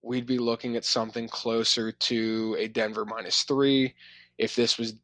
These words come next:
Denver at home, we'd be looking at probably Denver minus five and a half, minus six.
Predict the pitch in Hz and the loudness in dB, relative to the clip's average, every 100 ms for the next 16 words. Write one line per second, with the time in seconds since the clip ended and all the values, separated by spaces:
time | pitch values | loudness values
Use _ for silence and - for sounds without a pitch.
0 | - 120 120 117 117 107 - - 131 135 | 0 0 2 0 2 2 -2 -2 2 2
1 | 135 127 120 117 110 107 113 104 - 107 | 2 0 0 0 0 -2 -6 -8 -4 -4
2 | 110 110 110 107 107 98 - - 101 98 | -2 -4 -4 -4 -4 -4 -2 0 0 -2
3 | 107 95 - 98 90 - - 95 78 - | -4 -6 -4 -6 -2 0 0 0 -2 -4